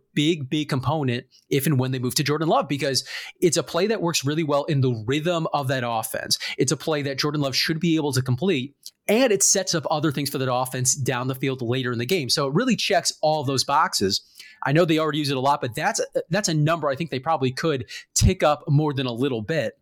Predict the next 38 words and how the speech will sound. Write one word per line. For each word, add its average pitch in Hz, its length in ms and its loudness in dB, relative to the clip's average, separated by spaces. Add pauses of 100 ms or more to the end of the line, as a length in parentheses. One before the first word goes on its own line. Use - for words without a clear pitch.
(580)
I 151 140 4
also 233 160 4
wanna 240 100 0
talk 202 160 -4
about 170 140 -4
the 156 120 4
areas 151 220 0
in 143 80 2
which 135 100 0
I 143 60 0
think 139 200 -4
they 139 100 0
might 131 280 -2 (200)
move 139 220 6
away 127 500 0
from, 113 500 -2 (100)
at 151 60 4
least 165 140 4
until 156 180 -2
Jordan 139 240 -2
Love 131 160 0
is 123 80 0
able 131 200 -2
to - 120 -2
prove 127 460 0 (100)
that 139 140 -4
he 165 140 -2
can 127 160 0
do 139 200 -2
some 147 160 0
of 131 40 0
the 131 60 0
things 131 200 -4
that 123 80 -2
we 120 80 0
saw 123 400 0
with 120 160 -2
Rodgers. 135 560 0